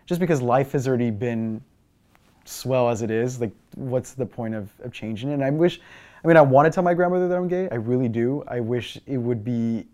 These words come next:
it would open up so many different things for our family that we could have a conversation that we don't normally have.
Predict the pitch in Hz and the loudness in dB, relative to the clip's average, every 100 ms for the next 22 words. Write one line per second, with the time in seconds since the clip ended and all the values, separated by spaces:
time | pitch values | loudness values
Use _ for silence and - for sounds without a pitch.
0 | _ 156 143 135 127 147 139 131 113 - | _ -2 2 2 2 -2 -2 -4 -4 -6
1 | 120 113 110 117 117 110 113 107 110 107 | -6 -6 -8 -10 -10 -10 -10 -12 -10 -10
2 | 113 113 110 - 117 110 107 110 - 110 | -10 -8 -10 -10 -10 -10 -10 -12 -12 -12
3 | 107 104 101 107 104 107 104 - 110 101 | -10 -12 -10 -10 -10 -10 -12 -12 -12 -10
4 | 113 117 139 156 | -10 -10 -10 -10